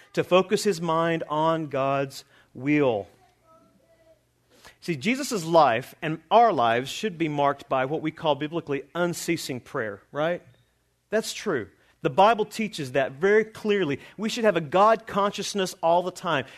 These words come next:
We should be communing with God constantly, thanking Him for the breath that we have in our lungs, for the sunshine, for the life all around us, for our ministry, for our, our service to others, our church, our family.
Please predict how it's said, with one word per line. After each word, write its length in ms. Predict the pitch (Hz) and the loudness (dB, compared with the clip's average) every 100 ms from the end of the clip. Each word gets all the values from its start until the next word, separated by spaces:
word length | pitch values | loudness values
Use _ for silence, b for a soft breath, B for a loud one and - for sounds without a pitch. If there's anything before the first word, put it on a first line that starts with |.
| B | B
We 140 | 233 | -4
should 180 | - 214 | -2 -2
be 120 | 208 | -4
communing 520 | - 180 180 226 247 | -4 -4 0 0 0
with 180 | 233 220 | -2 0
God 320 | 185 175 170 | 4 4 4
constantly, 640 | - 208 220 220 165 143 127 B B | -2 2 2 2 -4 -4 -6 B B
thanking 380 | - 208 233 220 | -4 -2 0 2
Him 100 | 208 | 2
for 160 | 196 | 0
the 80 | 160 | -2
breath 420 | 135 170 214 202 | 0 4 4 4
that 120 | 175 165 | -8 -6
we 140 | 185 | -2
have 260 | 180 185 175 | 2 2 2
in 80 | |
our 120 | 170 160 | 0 0
lungs, 340 | 170 170 143 | 0 0 -4
for 120 | - | -8
the 160 | 151 135 B | -4 -4 B
sunshine, 680 | - - 208 214 - 170 147 | -12 -2 2 2 0 -4 -6
for 220 | 139 165 165 | -6 -6 -2
the 160 | 143 B B | -2 B B
life 420 | 143 190 220 214 | 4 4 4 2
all 220 | 190 190 | 0 0
around 300 | 165 165 175 | 0 0 -2
us, 120 | 143 - | -4 -6
for 280 | 180 185 185 B - | -2 -2 -4 B -4
our 100 | 160 | -2
ministry, 460 | 165 214 202 160 | 2 2 0 -4
for 180 | 143 185 | -6 0
our, 220 | 170 139 - b b b - | 2 2 -2 b b b -10
our 140 | 127 | -8
service 640 | - - 214 208 165 - - _ | -6 0 4 4 2 -2 -10 _
to 120 | - - | -10 0
others, 600 | 196 185 117 98 - - _ _ _ _ _ _ _ _ _ _ | 4 4 0 -4 -10 -10 _ _ _ _ _ _ _ _ _ _
our 80 | 151 | -8
church, 520 | - - 202 185 120 | -6 -2 0 0 -2
our 120 | - 147 | -6 -8
family. 580 | - 185 196 143 98 | -4 -2 -2 -4 -8